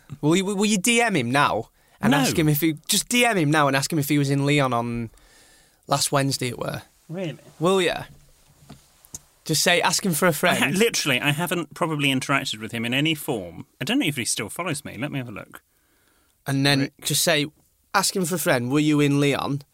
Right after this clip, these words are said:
Speaker 2: I used to do his podcast, actually. Oh, yes, he still follows me.
Speaker 1: "Were you in Lyon on last week?"
Speaker 2: Where? Which Lyon?
Speaker 1: Uh, on,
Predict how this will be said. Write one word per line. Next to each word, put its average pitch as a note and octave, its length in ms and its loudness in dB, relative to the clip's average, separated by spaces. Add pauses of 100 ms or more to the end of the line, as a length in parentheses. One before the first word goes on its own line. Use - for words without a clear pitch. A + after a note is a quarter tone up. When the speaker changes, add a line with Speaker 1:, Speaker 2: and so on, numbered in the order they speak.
Speaker 2:
I E3 80 0
used C4+ 180 0
to D3+ 60 -2
do A#2 180 -2
his F#3 140 -6
podcast, - 560 -14
actually. - 260 -8
Oh, B3+ 80 -2
yes, G#3 200 -4
he F#3 40 -10
still F3 160 -6
follows F2 340 -8
me. A2 140 -8 (380)
Speaker 1:
"Were D3 80 2
you D3+ 160 4
in C#3+ 160 4
Lyon B2+ 260 2
on A#2 420 -2
last - 300 -2
week?" A2+ 460 -6 (800)
Speaker 2:
Where? A#2 400 -2
Which B2+ 280 -6
Lyon? E2+ 280 -10 (320)
Speaker 1:
Uh, A#2 320 -2 (440)
on, C3 340 0